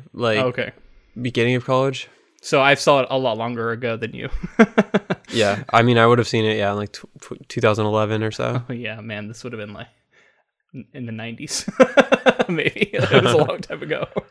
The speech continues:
Speaker 1: I mean, let's just start off with, uh, with our thoughts on the movie, and then we'll get into kind of the context of the movie.
Speaker 2: So just real quick, for, um, I think we should probably not go real deep into plot.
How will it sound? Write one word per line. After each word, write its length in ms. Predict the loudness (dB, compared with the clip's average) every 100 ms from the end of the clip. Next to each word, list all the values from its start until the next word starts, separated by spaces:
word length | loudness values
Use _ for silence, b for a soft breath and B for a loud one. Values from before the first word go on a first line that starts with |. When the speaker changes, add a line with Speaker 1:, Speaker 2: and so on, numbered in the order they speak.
| B -18 -18 B B B B _ _
Speaker 1:
I 80 | 4
mean, 200 | 6 8
let's 180 | 6 4
just 160 | 0 4
start 220 | 8 10
off 260 | 8 8
with, 180 | 4 2
uh, 160 | 2 2
with 180 | 2 2
our 120 | 2
thoughts 380 | 4 4 4 0
on 100 | -2
the 60 |
movie, 320 | 0 -2 0 -2
and 100 | -2
then 120 | -2
we'll 100 | -2
get 180 | -2 -2
into 240 | 0 -2
kind 160 | 0 0
of 40 |
the 80 | -2
context 600 | -2 -4 -2 -4 -4 -12
of 160 | -10 -8
the 80 | -6
movie. 340 | -4 -6 -8 -6
Speaker 2:
So 160 | -2
just 160 | 0 0
real 100 | 0
quick, 180 | 2 0
for, 200 | -2 -2
um, 240 | -2 -2 -2
I 80 |
think 220 | -2 -2 -2
we 80 | -2
should 400 | 0 0 0 -4
probably 400 | 0 0 0 -2
not 420 | 0 -2 -2 -4
go 180 | 2 2
real 240 | 4 2 0
deep 280 | 0 -2
into 240 | -4 -4 -6
plot. 500 | -4 0 0 0